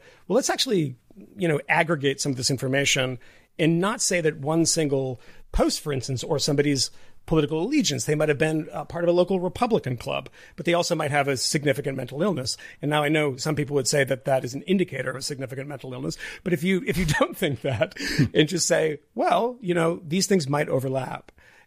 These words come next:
And it's a very, very tricky business to start assigning motives that the killer specifically disavows. And one final thing is, always remember, Timothy McVeigh spent, you know, the, the remaining years of his life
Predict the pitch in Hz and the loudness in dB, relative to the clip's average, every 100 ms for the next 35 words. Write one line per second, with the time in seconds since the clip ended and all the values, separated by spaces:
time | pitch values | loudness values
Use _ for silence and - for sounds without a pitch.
0 | - 156 147 143 - 190 147 143 139 170 | -4 0 2 0 -2 -4 -2 -2 0 2
1 | 180 156 151 147 - 147 143 123 139 123 | 2 0 -2 -2 -2 -4 -4 -2 -2 -2
2 | 127 113 - 117 147 135 - 135 - 147 | -6 -8 -8 -6 -4 -4 -4 -2 0 2
3 | 156 151 135 135 123 120 120 - - _ | 2 2 2 0 -2 -6 -10 -12 -20 _
4 | - 123 127 123 - - - 117 139 - | -10 2 4 4 -2 -8 -12 -6 -6 -4
5 | - 135 131 131 123 - - - 135 - | -2 2 2 0 -4 -10 -8 -4 0 2
6 | 277 - 190 143 127 139 147 247 185 139 | 2 2 -2 -2 0 -2 0 2 2 0
7 | 135 - - - 170 180 208 254 247 156 | -4 -6 -20 -6 -2 0 0 -2 0 0
8 | 139 - 202 214 220 226 240 143 135 123 | 0 0 0 2 2 2 2 0 -4 -8
9 | - _ - 220 220 208 156 208 - - | -16 _ 4 6 6 -2 2 2 2 -2
10 | - - - - 180 170 - _ 196 - | -10 -18 -16 0 2 2 -4 _ -20 0
11 | 170 139 - 143 - - 151 147 143 147 | 2 2 0 -6 -12 -10 -2 -2 0 -2
12 | 143 151 165 202 226 196 170 170 151 139 | 0 0 2 2 2 2 2 0 -2 -4
13 | 147 170 139 | 0 2 0